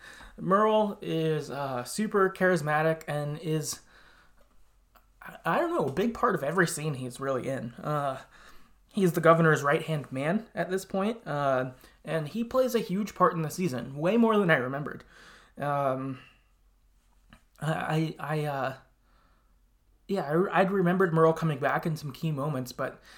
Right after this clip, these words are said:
he was huge in this season. He played such a big part in it, and in every scene he was in, he was, like, an important piece to that. One thing with Merle I didn't like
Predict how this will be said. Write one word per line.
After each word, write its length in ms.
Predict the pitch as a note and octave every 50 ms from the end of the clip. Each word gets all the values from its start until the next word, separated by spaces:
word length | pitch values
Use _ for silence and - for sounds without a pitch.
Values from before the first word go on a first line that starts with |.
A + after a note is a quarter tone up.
| - - _ _
he 180 | - E3+ B3
was 200 | D#4+ F4 B3 -
huge 400 | - - - D3+ D#3 A3+ B3 -
in 120 | D3 C3+ C#3+
this 160 | C#3+ C#3 -
season. 360 | - D#3 D#3 - C#3+ - -
He 160 | - - F3+
played 360 | F3+ - A3 A3 G3 E3+ D#3 -
such 240 | - D3 D#3 -
a 80 | F#3 F3+
big 160 | F3 F3 D#3+ D#3+
part 280 | - D3+ C#3+ D3 D3+
in 100 | D3+ D#3
it, 220 | E3 E3 D#3 - -
and 200 | C#3 C#3 C3+ C3+
in 140 | C3+ C3+
every 320 | C#3+ - C#3+ D3 E3 E3+ E3+
scene 260 | E3+ - C#3 D3 D#3
he 100 | E3 D#3+
was 200 | D#3 D3+ D3 D3+
in, 240 | D3+ D#3 E3 F3 E3+ - - - - - - - _
he 160 | _ D3+ D3
was, 240 | D3+ D3 C#3 C3 C3+
like, 180 | C#3+ C3+ C3
an 80 | C#3+ C3+
important 580 | C3+ C3+ B2+ - - C#3+ C#3+ C3+ C3+ C3 B2 - - _ _ _ _ _
piece 320 | - - D3+ C#3+ B2+ -
to 140 | - - C3+
that. 320 | - - - - - - - _ _ _ _ _ _ _ _ _ _
One 280 | E3+ F3 G#3 G#3+ A3
thing 200 | A3 - G#3+ G#3
with 160 | G#3 G3 F3+
Merle 260 | F#3+ F3 F3 F3+ F#3 E3
I 80 | C#3+
didn't 260 | C3 D3+ E3+ G3+ G3
like 280 | - F3+ G3 G#3 G#3 -